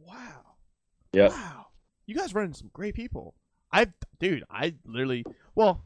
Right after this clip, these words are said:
Speaker 1: my touring experience is very little. So it's like,
Speaker 2: <laughs>
Speaker 1: like, Canada,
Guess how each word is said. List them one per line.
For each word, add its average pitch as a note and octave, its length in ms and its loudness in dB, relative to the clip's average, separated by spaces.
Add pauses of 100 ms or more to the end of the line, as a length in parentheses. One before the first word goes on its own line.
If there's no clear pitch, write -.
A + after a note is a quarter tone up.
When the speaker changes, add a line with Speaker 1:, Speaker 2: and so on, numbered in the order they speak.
Speaker 1:
my G#3 160 2
touring E3 280 0
experience B2+ 360 -6
is G#2+ 100 -14
very A#2 220 -2
little. F2+ 300 -12 (280)
So D3+ 300 2
it's - 140 -4
like, C#3 300 0 (320)
Speaker 2:
<laughs> - 340 -20
Speaker 1:
like, C#3 200 2
Canada, G#3 540 2